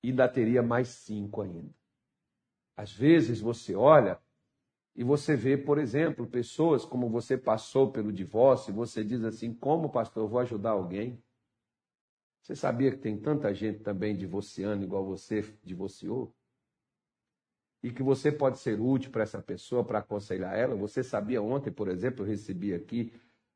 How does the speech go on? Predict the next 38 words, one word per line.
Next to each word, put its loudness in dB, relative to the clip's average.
um -6
pedido -2
de -2
oração 2
de -8
um -6
jovem, 4
vinte -10
e -20
quatro 0
anos, -6
terminou 2
de 0
se -14
formar -2
na -2
faculdade, 0
tinha -6
uma -2
namorada, 2
comprou -2
uma -2
casa, 0
a -6
namorada 0
foi, -2
desistiu -4
do -6
casamento, -4
o -20
camarada -4
tentou -4
se -14
matar, -4
tomou -2
vinte -4
e -20
quatro -2